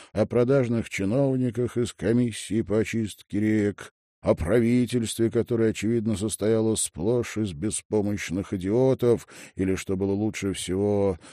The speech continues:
о философских материях, например, что старше, земля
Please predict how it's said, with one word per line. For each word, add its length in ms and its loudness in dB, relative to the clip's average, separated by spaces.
о 100 -12
философских 680 -12
материях, 1040 0
например, 500 -4
что 540 -2
старше, 880 -10
земля 800 -6